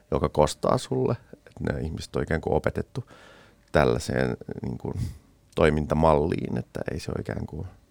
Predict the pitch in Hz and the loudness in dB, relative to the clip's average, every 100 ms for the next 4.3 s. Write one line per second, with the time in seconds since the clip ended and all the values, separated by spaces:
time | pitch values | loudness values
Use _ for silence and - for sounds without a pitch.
0 | _ - - _ 90 90 110 101 85 80 | _ -20 -20 _ 4 6 8 8 6 4
1 | 73 82 80 82 - 80 - - - 82 | 6 4 2 -2 -2 -6 -6 -12 -8 -4
2 | 76 - - - - - - - - 85 | -4 -4 -6 -6 -10 -12 -12 -12 -6 -6
3 | - 98 - - 104 95 - 95 95 87 | 0 0 0 4 8 8 4 2 2 2
4 | 104 98 | 0 0